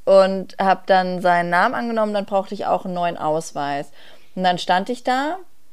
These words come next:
mit, äh, äh, mit meinem Ausweis und dann haben die gesagt, „Ja, also entschuldigen Sie mal, das weicht völlig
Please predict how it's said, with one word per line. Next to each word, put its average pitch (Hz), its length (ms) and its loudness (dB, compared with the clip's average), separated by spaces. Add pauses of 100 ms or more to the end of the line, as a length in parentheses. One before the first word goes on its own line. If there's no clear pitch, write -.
(1080)
mit, 202 440 -4
äh, 180 1040 4
äh, 147 60 -2 (440)
mit 175 180 -8
meinem 170 240 0
Ausweis 208 560 0
und - 80 -12
dann 190 280 -2
haben 190 80 -4
die 190 100 -4
gesagt, 190 420 2
„Ja, 185 120 4
also 175 200 4
entschuldigen 190 500 -2
Sie 170 100 -6
mal, 170 420 -2 (640)
das 180 260 2
weicht 170 300 4
völlig 175 680 2